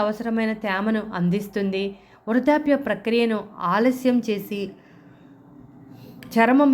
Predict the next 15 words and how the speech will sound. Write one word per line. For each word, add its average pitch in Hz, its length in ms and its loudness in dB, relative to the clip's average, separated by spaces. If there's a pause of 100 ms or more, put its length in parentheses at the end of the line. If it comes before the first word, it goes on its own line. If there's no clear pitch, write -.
యవ్వనంగా 220 520 0 (220)
ఉండేలా 208 380 -2 (120)
చేసే 196 300 -4 (440)
యాంటీ 233 300 0 (260)
ఆక్సిడెంట్ 196 480 -4 (100)
సమృద్ధిగా 208 600 0 (100)
ఉంటుంది. 165 380 -4 (460)
తేనె 294 340 4 (380)
ఒక 214 120 -6 (680)
సహజ 247 240 4 (120)
సిద్ధమైన 226 500 0 (300)
తేలికపాటి 214 640 0 (160)
ఎక్స్ఫోలియేటర్‌గా 208 800 -2 (440)
పనిచేసి 214 540 -2 (1400)
చనిపోయిన 285 400 4